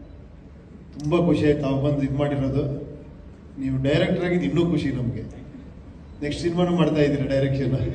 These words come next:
ಹಾ? ಓಕೆ, ಇದು ಹೇಳ್ಬಿಟ್ಟು ಇನ್ನೊಂದು, ಸರ್, ಈ ಪಿಕ್ಚರ್ ಮೊದಲನೇ ಕಾರಣ ಫಸ್ಟ್ ಶ್ರೀಕಾಂತ್ ಅವರು. ಶ್ರೀಕಾಂತ್ ನನ್ನ ಜೊತೆ ಪಿಕ್ಚರ್ ಮಾಡ್ಬೇಕು ಅಂತ ನಾವು ಮಾತಾಡಿದಾಗ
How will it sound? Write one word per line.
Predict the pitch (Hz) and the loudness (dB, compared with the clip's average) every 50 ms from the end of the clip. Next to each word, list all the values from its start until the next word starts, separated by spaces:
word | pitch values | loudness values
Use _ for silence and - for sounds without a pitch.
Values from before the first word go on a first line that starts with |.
| - - 151 | -4 -2 0
ಹಾ? | 156 - - - - - - - - - - - - - - - 156 | 0 2 0 0 -2 -4 -8 -8 -10 -12 -14 -14 -14 -10 0 2 4
ಓಕೆ, | 160 165 180 | 4 6 6
ಇದು | 180 160 - 160 | 8 8 8 8
ಹೇಳ್ಬಿಟ್ಟು | 170 180 175 185 185 185 190 175 | 8 8 8 6 6 6 6 6
ಇನ್ನೊಂದು, | 170 170 165 165 160 160 160 160 160 156 - - - - - - - - - - - - | 6 6 4 4 4 2 2 2 2 2 0 -2 -4 -6 -8 -10 -12 -14 -14 -16 -12 -4
ಸರ್, | 147 151 156 - - - | 0 0 0 0 -2 -2
ಈ | 151 143 139 | 0 0 0
ಪಿಕ್ಚರ್ | 135 139 - - 170 170 170 | 0 0 0 0 2 2 2
ಮೊದಲನೇ | 170 170 - 139 127 131 151 - - 170 170 170 170 | 2 2 0 0 2 4 6 6 6 6 4 4 4
ಕಾರಣ | 160 156 156 156 151 156 160 160 - - - - - - - - - - - - - - - - - - - - - | 4 2 2 2 2 0 0 -2 -2 -4 -8 -10 -12 -14 -14 -16 -18 -18 -18 -18 -18 -18 -16 -16 -16 -16 -18 -10 -6
ಫಸ್ಟ್ | 143 147 147 143 - 185 - | -4 -4 -4 -4 -2 -2 0
ಶ್ರೀಕಾಂತ್ | - 131 147 165 165 170 170 165 165 156 151 | 2 4 6 6 6 6 6 6 6 6 4
ಅವರು. | 143 143 - - - | 4 4 2 2 2
ಶ್ರೀಕಾಂತ್ | 123 151 151 147 165 165 160 151 | 4 4 4 4 4 4 4 4
ನನ್ನ | 147 135 | 6 4
ಜೊತೆ | 143 143 143 - | 4 4 4 2
ಪಿಕ್ಚರ್ | - 139 139 147 151 147 | 2 2 2 2 2 4
ಮಾಡ್ಬೇಕು | 151 151 147 143 143 143 143 147 | 4 4 4 4 4 4 4 4
ಅಂತ | 147 147 143 | 4 2 2
ನಾವು | 131 131 131 | 0 0 2
ಮಾತಾಡಿದಾಗ | 131 139 147 143 151 147 147 131 135 131 131 143 | 2 2 4 4 4 4 4 4 2 2 4 4